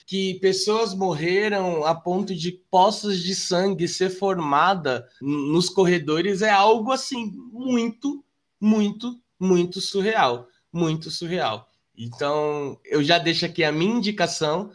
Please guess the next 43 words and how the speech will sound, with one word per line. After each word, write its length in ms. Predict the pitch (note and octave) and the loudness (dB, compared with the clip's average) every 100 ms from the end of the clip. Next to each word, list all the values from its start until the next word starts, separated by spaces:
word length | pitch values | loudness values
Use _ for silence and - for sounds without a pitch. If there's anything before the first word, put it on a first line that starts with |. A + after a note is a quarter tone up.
| _ | _
mas 180 | C#3+ D3+ | -4 -4
também 300 | D#3+ D#3 D#3+ | -4 -4 -4
compartilho 680 | D#3+ E3 F3+ F3+ F3+ D3+ F3 | -6 -2 -2 -2 -2 -4 -4
com 160 | F3 | -4
vocês 600 | D#3 D3+ - C#3+ F3+ F3+ - | -4 -6 -4 -4 -4 -8 -16
al-, 420 | - C3+ C#3+ D3+ - | 0 2 2 0 -4
um 260 | C#3+ C3+ E3 | -6 -4 -6
filme 320 | - D#3 F#3+ | -4 -4 -4
que 140 | F#3+ | -6
foi 160 | F#3 E3+ | -6 -4
um 100 | D#3+ | 0
marco 280 | D#3+ D#3+ G3+ | 0 0 -6
histórico 500 | - D#3 D3+ D3+ D#3+ | -8 -4 -4 -6 -10
pra 140 | D#3+ | -8
mim, 100 | D3+ | -6
assim, 360 | D3+ - C3+ C#3+ _ _ _ - | -6 -6 -8 -8 _ _ _ -6
que 100 | G#3 | 0
é 60 | |
realmente 500 | G#3+ A3 A3+ A3+ A3+ | 2 0 0 -4 -4
isso 160 | A3 - | -6 -4
que 60 | A3+ | 0
a 100 | G#3+ | 0
Raquel 240 | G#3+ G#3+ | 0 -4
mencionou, 580 | G3 G#3 - G3 F#3 F#3+ | -4 -6 -4 -4 -2 -2
de 160 | F#3 | -2
nos 380 | G3 F#3+ G3+ B3+ | -4 -2 0 -2
tirar 360 | - B3 F#3+ F3+ | -4 -2 0 0
da, 360 | F#3 G#3 F3+ | -2 -4 -6
da 180 | D3+ F3 | -2 0
bolha. 440 | F#3 D#3 A#2+ A#2 - _ _ | 2 2 2 0 -8 _ _
Eu 80 | - | 0
lembro 200 | D3 D#3+ | 2 2
que 100 | E3 | 0
na 100 | E3+ | 0
escola 320 | E3 - E3 | 0 2 2
a 60 | D#3+ | 2
gente 200 | D#3+ D#3+ | 0 -4
fez 220 | E3 D3+ | -4 -4
um 120 | D#3 | -4
trabalho 440 | D#3+ D#3+ D3 D3+ D3+ | -2 0 2 2 0
de 140 | D3 | -6
sala 280 | C#3+ D#3+ D3+ | -4 0 0
temática 680 | D3+ E3+ C#3+ D3 D3 - G#3+ | -2 -2 0 0 -2 -8 -8